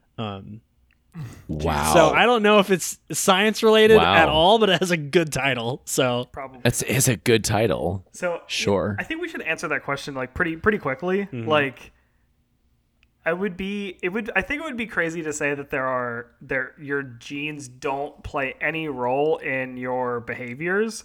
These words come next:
Speaker 1: Mm-hmm.
Speaker 3: But I think it would also be crazy to say that your behaviors are a direct result of your genes,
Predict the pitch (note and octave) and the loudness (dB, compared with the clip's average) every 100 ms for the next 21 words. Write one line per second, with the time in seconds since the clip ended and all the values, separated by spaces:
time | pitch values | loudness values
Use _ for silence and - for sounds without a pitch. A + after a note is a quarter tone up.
0 | B2+ A#2+ A2 G#2 _ _ - C#3 D#3 D3+ | -12 -12 -12 -18 _ _ -8 2 4 4
1 | F3 G#3 G3+ D#3+ C#3+ - F3 D3 - C#3 | 2 0 0 2 0 0 -4 -4 -4 -2
2 | C#3+ E3+ D#3+ C#3+ C#3+ C#3+ C#3 C3 A#2+ C3 | -2 -2 -6 -4 -2 -2 -2 -4 -6 -6
3 | C3 D3 D3 C3+ B2 B2+ A#2+ A#2+ A#2+ B2+ | -4 -2 -2 -4 -6 -6 -4 -4 -6 -8
4 | B2 B2 A#2 A2+ G#2+ A#2 G#2+ C#3 - | -4 -4 -4 -8 -10 -12 -12 -16 -16